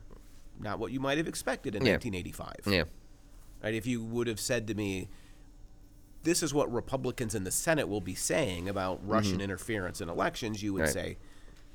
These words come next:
Speaker 1: "That's insane. The party
Speaker 2: Right.
Speaker 1: of Reagan would never allow for
Speaker 2: No,
Speaker 1: that kind of thing to happen."
Speaker 2: no, no, not the party of Reagan.
Speaker 1: So I have some comments about different characters.
Speaker 2: Okay.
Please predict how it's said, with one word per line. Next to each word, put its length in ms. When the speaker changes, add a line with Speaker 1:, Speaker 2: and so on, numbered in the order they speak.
Speaker 1:
"That's 320
insane. 600
The 80
party 240
Speaker 2:
Right. 80
Speaker 1:
of 120
Reagan 400
would 260
never 440
allow 360
for 40
Speaker 2:
No, 460
Speaker 1:
that 60
kind 220
of 80
thing 180
to 60
happen." 200
Speaker 2:
no, 460
no, 260
not 200
the 40
party 260
of 80
Reagan. 360
Speaker 1:
So 120
I 60
have 160
some 100
comments 320
about 260
different 360
characters. 600
Speaker 2:
Okay. 260